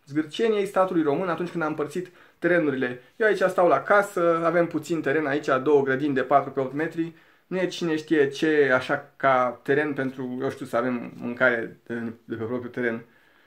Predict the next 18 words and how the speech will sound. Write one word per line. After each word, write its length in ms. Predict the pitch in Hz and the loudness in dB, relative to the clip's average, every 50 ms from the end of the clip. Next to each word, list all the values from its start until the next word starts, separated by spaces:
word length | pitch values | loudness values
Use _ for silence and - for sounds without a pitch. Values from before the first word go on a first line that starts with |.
| _ _ _ | _ _ _
Dar 160 | - 143 156 | -2 0 2
alți 240 | 180 180 175 175 185 | 2 2 2 0 0
oameni 220 | 185 180 180 175 | -2 0 -2 -2
stau 160 | 170 - 170 | 0 2 4
la 100 | 175 170 | 4 4
garsonieră, 800 | 151 156 147 127 - - 123 120 139 170 180 170 156 143 139 139 - - _ _ _ _ _ _ _ _ _ _ _ _ _ _ _ _ _ _ _ _ | 4 2 0 -2 -2 -6 -4 -2 0 0 2 2 2 2 0 -2 -6 -14 _ _ _ _ _ _ _ _ _ _ _ _ _ _ _ _ _ _ _ _
chiar, 200 | - 165 160 160 | -2 0 2 2
uh, 380 | 160 151 147 147 143 143 - - - _ _ _ _ _ | 4 4 2 2 2 0 -6 -8 -12 _ _ _ _ _
mi 100 | - 147 | -14 -12
se 100 | 143 - | -8 -8
pare 560 | 143 139 147 143 143 139 135 131 131 131 - - - _ _ _ _ _ _ _ _ | -4 0 0 2 2 2 0 -2 -2 -4 -6 -10 -12 _ _ _ _ _ _ _ _
prea 180 | - 143 143 131 | -2 2 2 2
puțin. 420 | 127 - 123 - - 123 117 104 104 107 - - - - - - - - - | 0 -2 -12 -12 -8 -8 -8 -8 -10 -14 -20 -20 -20 -20 -20 -20 -20 -16 -6
Prea 140 | - 147 147 | 0 0 0
puțin 280 | 143 156 151 - 151 135 | 0 0 -2 -2 0 0
respect 380 | 131 123 123 - - 127 - | 0 0 -2 -4 -6 -8 -6
față 280 | - - - - - 123 | -4 -2 -2 -2 -4 -6
de, 500 | 113 113 110 110 110 107 107 107 - - | -4 -2 0 0 0 -2 -4 -6 -10 -12